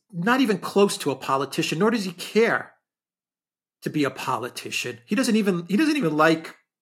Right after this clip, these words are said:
the, the, the, the, a photo every now and then. I mean, he avoids, he tries to avoid any type of, of, of public appearance at all.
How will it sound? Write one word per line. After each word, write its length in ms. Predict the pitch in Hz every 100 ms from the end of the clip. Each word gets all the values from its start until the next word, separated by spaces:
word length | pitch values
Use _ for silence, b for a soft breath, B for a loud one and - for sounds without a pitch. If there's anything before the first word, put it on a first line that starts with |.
| _
the, 380 | 190 143 147 165
the, 360 | 143 139 143 175 190 -
the, 380 | 147 165 160 160 170 - _ - 156 _ B B B B B -
the, 580 | 170 175 180 175 185 180
a 80 | 180
photo 460 | - 233 262 135
every 200 | 139 143
now 260 | 160 165 170
and 100 | 165
then. 180 | 185 165
I 80 | 165
mean, 140 | 185
he 80 | 220
avoids, 520 | 214 175 277 202 151
he 80 | 240
tries 280 | - 240 226
to 160 | 220
avoid 440 | 190 160 240 156 156
any 200 | 208 233
type 380 | - 190 180 170
of, 340 | 143 139 -
of, 160 | 160 151
of 220 | 151 127
public 340 | - 196 180 175
appearance 520 | 165 214 190 170 147
at 80 | 156
all. 260 | 156 123